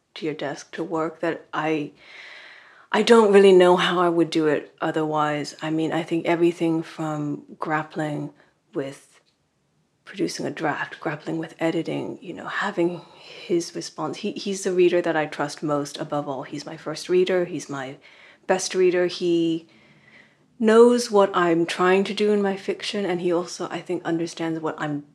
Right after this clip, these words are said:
best at doing in my fiction. So he's not offering solutions that are impossible for me to execute. Sometimes,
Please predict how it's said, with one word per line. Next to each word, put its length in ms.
best 420
at 220
doing 340
in 120
my 120
fiction. 400
So 320
he's 320
not 380
offering 720
solutions 640
that 140
are 140
impossible 520
for 160
me 120
to 140
execute. 440
Sometimes, 460